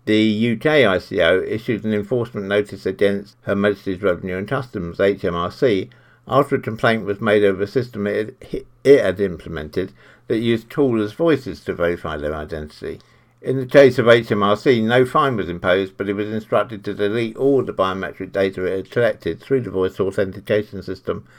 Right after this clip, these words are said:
without explicit consent. While the fine imposed on the Polish primary school at the centre of this article is relatively modest, the school has been ordered to erase all the personal data it gathered through its programme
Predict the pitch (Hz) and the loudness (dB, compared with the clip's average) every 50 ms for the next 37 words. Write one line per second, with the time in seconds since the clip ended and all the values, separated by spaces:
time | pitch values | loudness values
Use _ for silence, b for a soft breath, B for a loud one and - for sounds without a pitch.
0 | b b b b b b b 107 104 101 98 95 92 - - - _ 98 95 - | b b b b b b b 2 4 4 4 2 0 -4 -8 -8 _ -6 -6 -6
1 | - - - - 95 90 - 110 95 82 73 - - - _ _ _ b b b | -8 -14 -12 -12 -12 -4 0 0 0 0 0 -6 -14 -20 _ _ _ b b b
2 | b b b b b _ - - 147 156 156 147 139 127 - 139 131 131 131 123 | b b b b b _ 2 6 8 8 8 6 4 2 2 2 2 2 0 -2
3 | 120 120 120 151 147 147 139 120 101 90 - 113 104 98 101 104 - - 123 123 | -4 -2 4 6 8 8 8 6 4 2 0 0 0 2 0 -2 0 2 2 2
4 | 117 110 104 - - - 131 117 110 104 101 101 - - 120 107 104 101 95 85 | 4 2 0 -2 -2 -2 -2 -2 -2 -2 -4 -6 -6 -2 2 4 4 4 4 2
5 | 90 101 - - 117 113 117 110 107 92 92 95 95 92 - 117 101 104 107 - | -2 -6 -2 -2 -2 -2 -2 -4 -4 -4 -4 -2 -4 -4 -4 -4 -4 -4 -6 -4
6 | - 113 104 98 - b b b b b b b b b b _ - 107 110 110 | 0 2 2 2 0 b b b b b b b b b b _ 0 2 2 2
7 | 107 98 - - - - 117 120 120 117 107 104 117 101 98 101 113 127 135 110 | 2 0 -6 -14 -16 -2 2 2 4 4 2 0 0 0 0 0 2 2 2 2
8 | 95 90 92 - - - - 98 - - _ 147 131 120 113 113 117 - - 101 | 2 -4 -6 -8 -12 -8 -8 -8 -8 -4 _ 2 2 2 2 -2 -4 -6 -6 -6
9 | 113 120 120 123 123 113 107 107 101 101 98 101 98 101 - 107 101 98 98 104 | -4 -4 -6 -4 -4 -4 -4 -2 -2 -2 -2 -4 -6 -2 0 0 0 2 2 2
10 | 101 104 104 98 101 101 98 101 101 - - 135 143 131 - 107 95 85 92 87 | 4 4 2 2 0 -2 -2 -2 -6 -2 2 2 2 2 0 -6 -6 -4 -4 -4
11 | 87 - 95 87 87 - - 127 110 98 101 98 95 - - 147 123 104 - - | -4 -4 -6 -8 -6 -4 -2 0 0 0 -2 -6 -8 -2 0 2 2 2 0 -2
12 | _ 104 92 90 90 90 95 95 - | _ -2 0 2 2 0 0 0 -4